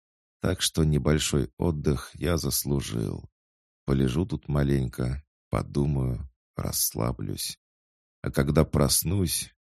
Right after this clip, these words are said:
будем надеяться, что ещё две статуи в тёмном пантеоне окажутся восстановленными. После чего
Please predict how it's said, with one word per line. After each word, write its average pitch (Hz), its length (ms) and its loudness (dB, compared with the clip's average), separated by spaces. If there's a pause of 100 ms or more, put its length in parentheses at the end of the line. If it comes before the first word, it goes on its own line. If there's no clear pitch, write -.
(120)
будем 90 340 2
надеяться, 71 840 0
что - 220 -8
ещё 69 480 -2
две 57 240 -4
статуи 71 600 0
в - 120 -10
тёмном 55 400 -4
пантеоне 64 840 -4
окажутся 58 680 -4
восстановленными. 50 1300 -6 (680)
После 76 380 4
чего 87 480 4